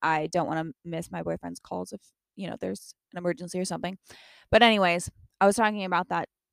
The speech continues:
bulldog. So, yeah, yesterday we get the bulldog in, and I'm, like, letting him just kinda run around in the bathing room on the floor. And he's just basically yapping and barking at absolutely nothing. So I'm like, "Okay,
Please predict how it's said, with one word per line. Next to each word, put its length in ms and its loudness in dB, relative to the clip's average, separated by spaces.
bulldog. 560 10
So, 420 4
yeah, 320 4
yesterday 720 2
we 120 -8
get 160 2
the 60 -6
bulldog 500 4
in, 240 -2
and 180 0
I'm, 140 2
like, 280 -2
letting 260 4
him 160 2
just 160 -4
kinda 200 0
run 180 2
around 400 -4
in 100 -4
the 80 -8
bathing 360 -2
room 340 -10
on 120 -6
the 80 -8
floor. 260 -8
And 120 -6
he's 200 -2
just 300 -4
basically 460 4
yapping 600 0
and 240 -6
barking 440 4
at 100 -2
absolutely 640 -2
nothing. 460 -8
So 300 -2
I'm 180 -4
like, 200 -8
"Okay, 280 -8